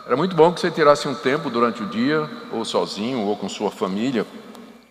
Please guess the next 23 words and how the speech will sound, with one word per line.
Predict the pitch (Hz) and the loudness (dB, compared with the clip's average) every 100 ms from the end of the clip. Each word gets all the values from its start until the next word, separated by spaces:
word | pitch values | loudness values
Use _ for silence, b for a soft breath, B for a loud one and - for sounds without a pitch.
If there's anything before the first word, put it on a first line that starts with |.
| _ _ _ _ _ _ | _ _ _ _ _ _
para | - 135 | 2 4
ler | 135 151 | 6 4
o | 156 | 4
evan-, | 143 143 - | 2 0 0
ler | 131 170 | 4 6
o | 156 | 8
Evangelho | 135 131 135 123 | 6 6 4 4
de | 120 | 4
Marcos. | 107 87 80 - - | 4 2 2 -6 -8
Ele | 160 185 | -2 2
é | |
o | 202 | 4
menor | 208 147 147 170 | 4 6 6 6
dos | 135 | 4
evangelhos, | 127 107 92 123 135 131 - | 2 2 2 6 6 4 -4
tem | 131 | -4
dezesseis | 113 117 - 135 - | -2 -4 -4 -6 2
capítulos. | 107 - 127 131 135 139 - - B B B B | 2 2 -2 -2 -2 -4 -6 -12 B B B B
Ah, | 127 127 123 | 0 4 4
eu | 127 | 2
creio | - 135 135 | 2 2 2
que | 117 131 | 2 -2
em, | 123 117 | -2 -2